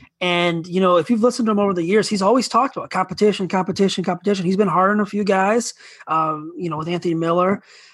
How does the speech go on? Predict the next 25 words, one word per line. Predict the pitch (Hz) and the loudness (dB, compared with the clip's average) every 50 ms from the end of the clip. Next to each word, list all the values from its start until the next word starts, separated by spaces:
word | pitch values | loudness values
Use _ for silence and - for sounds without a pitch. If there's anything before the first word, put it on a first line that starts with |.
| _ _ _ _ - | _ _ _ _ -2
But | 196 185 185 180 175 180 - _ _ _ | 0 2 2 2 0 -2 -4 _ _ _
he | - - - 240 262 240 | -20 -4 0 2 4 4
loves | 202 196 202 214 180 - | 6 4 4 2 2 -2
the | 185 | -4
competition, | - 185 180 175 - 165 - - 196 190 - 185 170 165 156 156 156 | -2 -2 -2 -2 -2 -4 -4 -2 -2 0 -2 -2 -4 -4 -6 -6 -8
and | 156 151 147 | -8 -8 -6
he | 147 202 214 | -4 -4 -2
said, | - 226 226 196 147 | 0 0 0 0 -2
"You, | 151 156 160 | -6 -10 -10
you | 156 165 175 214 | -6 -2 0 0
gotta | 233 233 | 2 0
come | 233 - 226 226 | 0 0 0 0
in | 226 220 | 2 2
every | 220 214 214 | 2 2 2
day, | 190 208 208 | 2 2 0
you | 196 185 | 0 0
gotta | 180 202 185 175 | 0 0 0 0
work, | 175 175 185 202 208 170 | -2 0 0 0 0 0
you | 165 196 | 0 0
gotta | 208 185 | 0 0
win | 170 160 185 190 180 | 0 0 0 0 0
your | 175 | -2
starting | 156 - - 190 170 170 165 151 | -4 -4 -4 -4 -4 -4 -4 -6
job." | 151 165 165 170 165 160 151 151 | -4 -2 0 2 2 2 2 0
And | 147 156 156 156 160 160 156 156 151 | -4 -4 -4 -4 -4 -4 -6 -6 -10